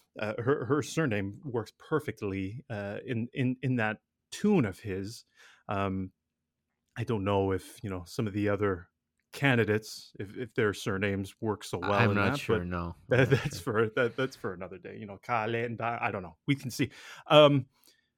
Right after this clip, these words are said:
Speaker 1: as far as the stadium goes, I mean, uh, basically with, with Raggi going, which it, it, it looks like at this point for, uh, a five star,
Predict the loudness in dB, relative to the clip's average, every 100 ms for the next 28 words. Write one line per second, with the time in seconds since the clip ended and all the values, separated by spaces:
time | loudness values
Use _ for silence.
0 | _ _ _ _ _ _ _ 0 6 6
1 | 6 4 4 6 4 2 2 4 4 2
2 | 0 -6 -12 _ -6 -4 0 6 6 6
3 | 0 0 0 -2 -6 -10 -8 -8 _ _
4 | -8 4 8 8 6 0 -6 -6 _ 4
5 | 6 4 0 -2 -4 -8 -4 -4 0 0
6 | 0 2 2 2 -4 -2 -2 -2 -4 -6
7 | -6 -10 -8 -6 -6 -10 _ _ _ _
8 | _ _ -12 -4 -2 0 0 -2 -4 -8
9 | _ _ -20 -18 -18 -18 -20 _ _ _
10 | _ _ -16 -14 2 4 4 0 -2 -2
11 | -4